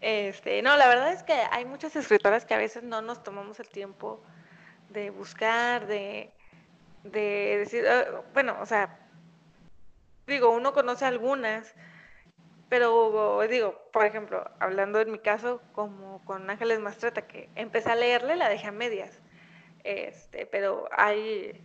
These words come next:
hay ot-, hay muchas más que, que también valen mucho la pena leer. Y, bueno, al menos a mí me da gusto que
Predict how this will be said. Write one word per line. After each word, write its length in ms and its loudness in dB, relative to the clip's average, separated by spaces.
hay 160 0
ot-, 300 0
hay 100 6
muchas 680 -2
más 380 -4
que, 460 -4
que 120 2
también 340 4
valen 300 4
mucho 160 -6
la 100 2
pena 200 -2
leer. 220 -2
Y, 480 0
bueno, 220 6
al 80 4
menos 240 -6
a 20 -6
mí 80 -4
me 120 2
da 100 6
gusto 520 -2
que 480 -4